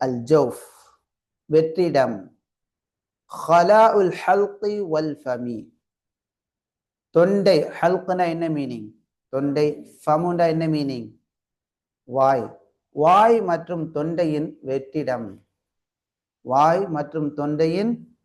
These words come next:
வெற்றிடம். இந்த வெற்றிடத்திலிருந்து மூன்று எழுத்துக்கள் வெளியாகிறது. மத்துடைய அலிஃப், வாவ், யா. இரண்டாவது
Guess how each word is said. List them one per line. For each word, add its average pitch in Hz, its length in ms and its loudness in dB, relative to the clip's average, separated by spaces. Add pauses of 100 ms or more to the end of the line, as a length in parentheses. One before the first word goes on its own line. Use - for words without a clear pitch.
(220)
வெற்றிடம். 117 540 -8 (160)
இந்த 147 220 -2
வெற்றிடத்திலிருந்து 160 640 -2
மூன்று 151 240 -2
எழுத்துக்கள் 147 500 -6 (420)
வெளியாகிறது. 120 560 -6 (680)
மத்துடைய 165 440 0 (140)
அலிஃப், 196 300 0 (680)
வாவ், 165 340 2 (320)
யா. 92 140 -8 (1120)
இரண்டாவது 220 640 4